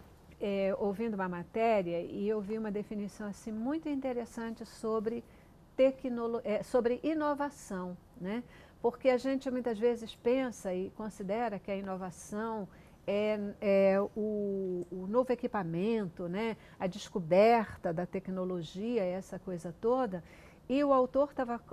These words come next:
é, é, propondo que a gente entendesse a inovação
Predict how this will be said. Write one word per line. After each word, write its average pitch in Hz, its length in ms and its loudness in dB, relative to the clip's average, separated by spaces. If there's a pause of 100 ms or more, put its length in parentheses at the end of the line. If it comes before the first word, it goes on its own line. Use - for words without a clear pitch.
é, 190 460 2
é, 180 160 -4
propondo 226 920 4
que - 100 -8
a 190 60 -2
gente 202 300 -6
entendesse 202 720 -6
a 202 100 0
inovação 220 960 0